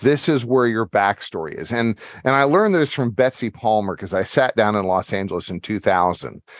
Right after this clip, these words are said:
at a restaurant and we had lunch together. And she was talking about her character of Missus Voorhees. And she talked about, "This is the way I see it. I'm a single mother. I'm raising this kid,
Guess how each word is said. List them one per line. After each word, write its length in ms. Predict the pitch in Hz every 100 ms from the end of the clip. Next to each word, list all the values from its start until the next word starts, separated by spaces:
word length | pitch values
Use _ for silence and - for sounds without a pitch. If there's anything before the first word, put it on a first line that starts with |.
| -
at 80 | 101
a 40 | 95
restaurant 640 | 92 95 - 82 76 78
and 60 | 85
we 80 | 95
had 120 | 85
lunch 280 | 90 98 -
together. 420 | 90 82 76 76
And 120 | 80
she 100 | -
was 180 | 104 -
talking 460 | - 131 139 - 120
about 420 | 98 92 87 90 - - _ _
her 240 | - 135 135
character 760 | - 131 117 101 - 101 92 90
of 340 | 85 82 80 -
Missus 380 | 107 104 - 92
Voorhees. 680 | 85 87 73 - - - - - - -
And 140 | 104
she 180 | - 120
talked 360 | - 143 165 -
about, 360 | 117 104 92 _
"This 300 | 110 139 151
is 100 | 143
the 80 | 131
way 140 | 117
I 100 | 104
see 240 | 95 - 90
it. 80 | 82
I'm 140 | 95 92
a 40 |
single 360 | - 147 170 165
mother. 380 | 120 104 104
I'm 140 | - 87
raising 340 | 107 120 127
this 160 | 127 -
kid, 400 | - 101 87